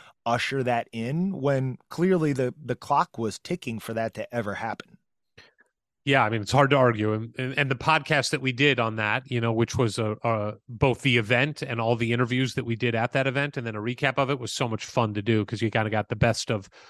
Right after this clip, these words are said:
Speaker 2: both worlds. You got the best of talking to a bunch of legends, everybody being together, and then our hijinks while in,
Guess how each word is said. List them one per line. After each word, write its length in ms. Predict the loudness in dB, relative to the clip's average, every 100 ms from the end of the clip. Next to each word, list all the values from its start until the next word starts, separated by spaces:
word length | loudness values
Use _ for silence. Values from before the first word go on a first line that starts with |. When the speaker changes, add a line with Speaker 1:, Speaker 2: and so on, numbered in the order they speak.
| _ 4
Speaker 2:
both 180 | 4
worlds. 380 | 4 4 4 2
You 40 | -2
got 140 | -2
the 80 | 0
best 340 | 0 0 -2
of 220 | -4 -4 -10 -20 _ 0
talking 300 | 2 2 0
to 80 |
a 40 | 0
bunch 280 | 0 -2 -6
of 120 | -10 _
legends, 680 | -2 2 2 2 -2 -4 -12 -16 _ _ -2
everybody 380 | 2 4 6
being 240 | 4 2 0
together, 560 | 0 2 2 0 -2 -4
and 100 | -6
then 200 | -6 -4 2
our 300 | 4 4 2
hijinks 640 | -2 -2 -4 -6 -6 -4
while 340 | 4 4 4
in, 260 | 0 -4